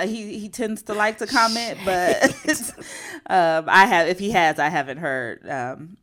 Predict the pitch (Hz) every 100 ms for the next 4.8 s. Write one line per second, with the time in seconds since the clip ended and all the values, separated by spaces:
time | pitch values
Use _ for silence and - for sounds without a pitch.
0 | _ - - 302 - 247 - 214 - 226
1 | - 285 202 - 247 240 190 - 190 185
2 | 185 165 165 185 - - - - - 339
3 | - 185 156 151 151 147 139 139 147 160
4 | 156 - 147 165 147 160 127